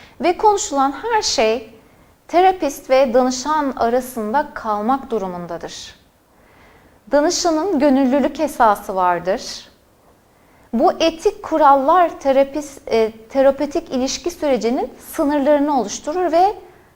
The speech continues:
sürecin zedelenmemesinin önüne geçer.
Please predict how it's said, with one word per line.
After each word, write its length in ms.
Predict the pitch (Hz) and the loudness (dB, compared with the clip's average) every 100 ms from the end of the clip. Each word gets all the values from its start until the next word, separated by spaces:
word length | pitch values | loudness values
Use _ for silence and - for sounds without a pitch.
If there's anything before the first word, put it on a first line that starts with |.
| _ | _
sürecin 500 | - 359 349 320 339 | 0 2 2 0 -2
zedelenmemesinin 1120 | 285 320 330 349 349 277 240 247 240 320 392 | 0 4 4 2 0 -2 -2 -4 -6 -6 -2
önüne 300 | 302 262 247 | 0 0 0
geçer. 580 | 190 185 - 170 - | 0 -2 -2 -4 -4